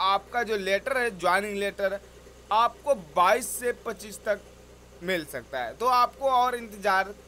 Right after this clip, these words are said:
करना पड़ेगा। पटना डीएम सहित, समेत कई जिलों में कोरोना संकट की वजह से ये बात सामने निकल के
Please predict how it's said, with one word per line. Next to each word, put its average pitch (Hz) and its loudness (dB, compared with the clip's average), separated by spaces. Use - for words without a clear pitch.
करना 147 -4
पड़ेगा। 123 -8
पटना 226 2
डीएम 262 -2
सहित, 214 -2
समेत 214 -6
कई 254 4
जिलों 214 -2
में 214 -6
कोरोना 233 -2
संकट 262 -2
की 254 -10
वजह 202 4
से 254 -4
ये 220 -4
बात 202 -4
सामने 196 -6
निकल 185 -8
के 175 -14